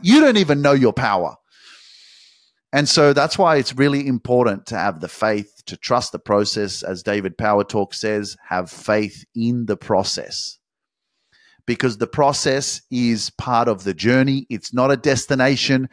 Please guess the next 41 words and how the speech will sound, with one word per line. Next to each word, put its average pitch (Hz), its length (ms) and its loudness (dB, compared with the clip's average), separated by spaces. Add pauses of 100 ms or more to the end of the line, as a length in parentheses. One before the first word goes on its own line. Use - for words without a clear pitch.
(160)
okay? 127 380 -2 (200)
Stop - 340 -2
thinking 143 500 -4
that 123 140 -4
you're 123 80 2
gonna 123 200 -4
get 117 240 -4
to - 80 -10
this 123 200 -8
lovely 127 580 -2
place 123 460 -4
of 107 100 -8
fucking 120 440 -4
fairies 131 560 -4
and 101 280 -8
bloody 120 280 -2
butterflies 123 640 0
and 113 100 -6
shit - 320 -4
and 104 160 -6
you're 110 80 -6
gonna 123 160 -4
feel 127 480 -6 (120)
freaking 123 340 -8
awesome 143 460 2 (260)
and 123 120 -2
life 139 240 2
is 127 80 -12
gonna 135 160 -2
be 120 120 -4
amazing 123 440 -2
and 120 100 -2
then 135 100 -2
you're 131 100 0
not 131 100 -4
gonna 123 120 -4
have - 80 -10
to 113 60 -14
do 107 140 -10
shit 160 320 0
all, 139 360 4